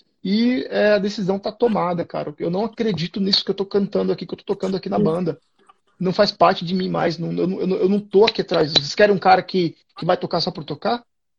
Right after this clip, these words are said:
Speaker 1: Né? Que não, que não tá atrás do conceito da banda? Que não acredita naquilo que tá, que é falado nas letras? Apesar de tudo em inglês, em alemão e coisas do tipo, né? A gente misturava o inglês e o alemão.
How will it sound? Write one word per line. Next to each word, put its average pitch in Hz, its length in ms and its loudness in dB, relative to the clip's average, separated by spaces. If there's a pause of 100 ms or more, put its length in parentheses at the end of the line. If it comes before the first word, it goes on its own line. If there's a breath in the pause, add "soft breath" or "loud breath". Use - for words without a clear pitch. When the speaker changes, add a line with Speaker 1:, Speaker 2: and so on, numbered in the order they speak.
(720)
Speaker 1:
Né? 170 220 -2
Que 185 140 -2
não, 180 120 2
que 190 120 4
não 202 120 4
tá 196 200 6
atrás 185 260 2
do 165 100 -6
conceito 170 420 -2
da 156 120 -2
banda? 170 340 -4 (560)
Que 180 100 4
não 196 120 6
acredita 170 440 2
naquilo 185 320 0
que - 100 -12
tá, 175 140 -4
que - 80 -6
é 170 60 -2
falado 170 300 2
nas 151 120 -8
letras? 185 460 0 (260)
Apesar 175 300 -2
de 156 80 -6
tudo 170 180 -2
em 165 40 -2
inglês, 165 460 6
em 165 120 -4
alemão 165 500 2
e 147 80 -2
coisas 156 220 -4
do 165 80 -10
tipo, - 260 -6
né? 170 100 -2
A 185 60 -4
gente 175 160 -6 (480)
misturava 175 400 2
o 165 80 0
inglês 165 300 2
e 156 60 -2
o - 20 4
alemão. 180 400 0